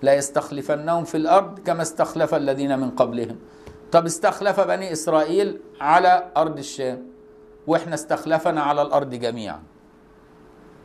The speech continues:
وربنا شبه استخلافنا باستخلاف بني إسرائيل. فهمت إزاي؟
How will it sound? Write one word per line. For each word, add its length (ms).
وربنا 460
شبه 320
استخلافنا 640
باستخلاف 460
بني 260
إسرائيل. 440
فهمت 340
إزاي؟ 420